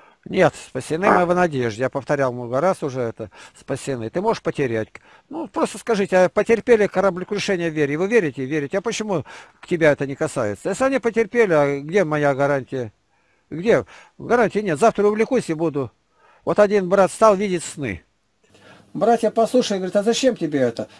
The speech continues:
Ну, исполняется. Ну и правда, он говорит, через два дня в пустыне там идет брат, у него рука вышиблена, говорит, надо поправить ее, говорит. Правда, из пустыни приходит через два дня, рука вышиблена.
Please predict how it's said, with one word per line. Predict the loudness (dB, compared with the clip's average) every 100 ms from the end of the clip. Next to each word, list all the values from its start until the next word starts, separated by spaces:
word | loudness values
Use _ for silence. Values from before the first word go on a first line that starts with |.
| -8
Ну, | -8
исполняется. | -2 0 2 4 2 0 -4 -12 -12 _ -20 -4
Ну | 0
и |
правда, | 2 2 0 0
он | -2
говорит, | -2 -2 -2
через | -4 -6
два | 0 0
дня | 2 0
в | 0
пустыне | -10 -2 0 0
там | 0 0
идет | 2 0
брат, | 2 2 2 0 _ -20 -4
у | -2
него | 2 4 4
рука | 2 2 2
вышиблена, | 4 -2 -2 -4 -2 -2
говорит, | -4 -4
надо | -2 -2
поправить | 0 0 2 0 0 -4
ее, | -4 -4
говорит. | -6 -8 -16 -20 -14
Правда, | -2 2 2 2
из | -2
пустыни | 0 -2 0 0 0
приходит | -2 2 2 2
через | 0 -4 -2
два | 0 2
дня, | 4 2
рука | 2 0
вышиблена. | 0 0 -2 -6 -4 -6